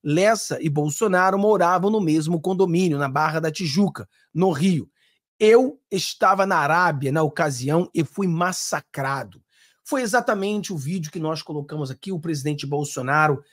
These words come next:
é, é, tendo um abafo, né? A me desabafando tudo que aconteceu com ele, porque é aquela coisa, cara, é, é a injustiça, você ser criminalizado, atacado, difamado por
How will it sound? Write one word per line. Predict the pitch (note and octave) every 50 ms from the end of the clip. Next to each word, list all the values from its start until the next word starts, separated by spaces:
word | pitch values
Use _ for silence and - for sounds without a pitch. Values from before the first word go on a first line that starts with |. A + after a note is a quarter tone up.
| _ _ _ _ _ _
é, | - C#3+ D3+ C3+ - - C#3
é, | C3+ C3 B2+ B2+ B2+ D3 - - - D3+ -
tendo | - D#4+ D#4 D#4 D4+
um | C4
abafo, | G3+ D3+ A#2+ A2+ C#3+ D#3 C#3+ B2+ - - - A#2
né? | B2+ C#3+ E3+ G3 F#3+ E3 - _ _ _
A | - -
me | E3 E3+
desabafando | D#3 D3+ E3 D3+ G3+ F#3+ F#3 E3+ D3+ - - - - - F#3+ G3 F#3+ F3 D3 C#3
tudo | C3+ - G3+ F#3 E3+
que | D3 D#3+
aconteceu | D3 - E3+ D#3+ - D#3 C#3 - - D#3+ D3 C3+
com | - A#2+ A#2
ele, | C3+ D#3+ E3+ D#3+ D#3 D3+ - _ - - _ _
porque | - E3+ D#3 - - F#3+ - - - _ _ _ _ _ _ -
é | -
aquela | - - C4 A#3+ -
coisa, | - - G3+ G#3 F#3 D#3 D3+
cara, | - - C#3 C3 B2+ B2+ B2+ - - _ -
é, | - - - - - -
é |
a | G#3+
injustiça, | A#3 A#3+ A3+ F#3 F3 G#3 E3 - - - - - - F#3 F3 D3 - -
você | C3+ D3+ E3 D3+ - - F#3+ F3+
ser | - - - - G3 F#3+ F3+ - _ _ _ _ _ _ -
criminalizado, | B3+ A#3+ B3 A#3+ A3 G#3 G3 F#3 F3+ E3 C#3+ A#2+ F#3 F3 F3 F3 E3 E3
atacado, | D#3 - D3+ - - - G3 F3+ F3+ F3 E3 D#3+
difamado | C#3+ F#3 F3+ - - G#3+ E3 D3+ C#3+ D3+ E3 F3 F#3 F#3+ F3+ F3 F#3 D#3 - - - - _ _
por | - A3 G#3+ G#3+ F#3+ - - -